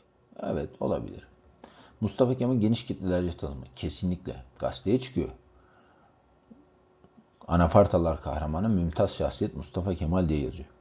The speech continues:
Türk milletinin kendine olan güvenin artması var ama manda himaye alakası yok. Manda himaye bir ülkenin kontrolünde yaşamak demek. Sömürgeciliğin modern hali yani.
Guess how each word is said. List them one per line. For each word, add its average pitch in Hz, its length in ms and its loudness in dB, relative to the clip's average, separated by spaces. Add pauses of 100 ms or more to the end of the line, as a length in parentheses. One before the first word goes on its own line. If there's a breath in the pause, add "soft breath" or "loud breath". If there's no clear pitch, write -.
(320)
Türk 131 180 -2
milletinin 107 340 4
kendine 107 280 4
olan 101 280 4
güvenin 87 240 2
artması 82 440 -4
var 101 280 2 (140)
ama 95 180 -2
manda 95 260 2
himaye 82 440 0
alakası 76 720 -4 (920)
yok. - 260 -2
Manda 120 300 6
himaye 107 400 2
bir 120 100 4
ülkenin 107 520 0
kontrolünde 95 580 -4
yaşamak 78 440 -8
demek. - 140 -18 (560 soft breath)
Sömürgeciliğin 104 720 -2
modern 82 400 -4
hali 58 300 -14
yani. 50 180 -18